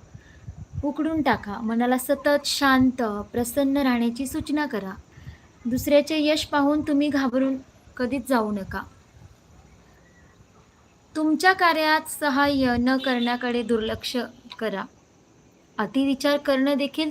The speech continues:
थांबवा. अतिविचार केल्याने मनामध्ये वाईट विचार येतात. महत्त्वाच्या नसलेल्या गोष्टींवर कधीच वे-, वेळ वाया घालवू नका. ज्या महत्त्वाच्या गोष्टी आहेत, त्याच्यावर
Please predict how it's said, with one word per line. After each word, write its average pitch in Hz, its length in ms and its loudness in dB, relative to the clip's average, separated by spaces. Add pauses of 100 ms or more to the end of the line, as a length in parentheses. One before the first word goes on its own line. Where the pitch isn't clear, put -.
थांबवा. 226 380 0 (1120)
अतिविचार 302 720 0
केल्याने 240 640 0
मनामध्ये 233 640 0
वाईट 220 280 -4
विचार 247 300 -4
येतात. 196 320 -6 (800)
महत्त्वाच्या 349 720 6
नसलेल्या 311 480 2
गोष्टींवर 294 500 -2
कधीच 294 400 0
वे-, 254 260 0
वेळ 254 240 6
वाया 240 300 4
घालवू 240 340 0
नका. 226 340 -4 (840)
ज्या 320 120 0
महत्त्वाच्या 311 560 2
गोष्टी 277 340 -2 (140)
आहेत, 240 340 2 (840)
त्याच्यावर 285 500 2